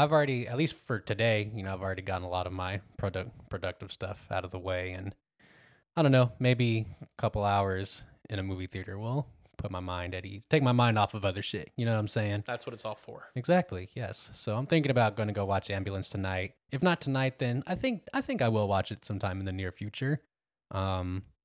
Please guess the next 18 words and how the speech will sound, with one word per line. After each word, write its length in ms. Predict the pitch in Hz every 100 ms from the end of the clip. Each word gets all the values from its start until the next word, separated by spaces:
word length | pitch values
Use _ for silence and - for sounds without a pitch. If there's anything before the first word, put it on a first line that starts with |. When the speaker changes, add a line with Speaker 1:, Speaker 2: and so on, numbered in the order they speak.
| _ -
Speaker 1:
so 280 | 110 95 98
thinking 160 | - 170
about 160 | 147
going 160 | 131 127
tonight, 460 | 120 113 110 107 -
and 180 | 107 104
then, 260 | 104 101 101
like 160 | 113
I 60 | 110
said, 360 | - 104 98 98 _ _ _ _ _ _ _
definitely 380 | 131 123 120 107
gonna 180 | 104 101
make 280 | 98 101 -
a 100 | 92
strong 380 | - 104 104 98
effort 280 | 98 95 -
to 100 | 107
watch, 420 | 98 90 - -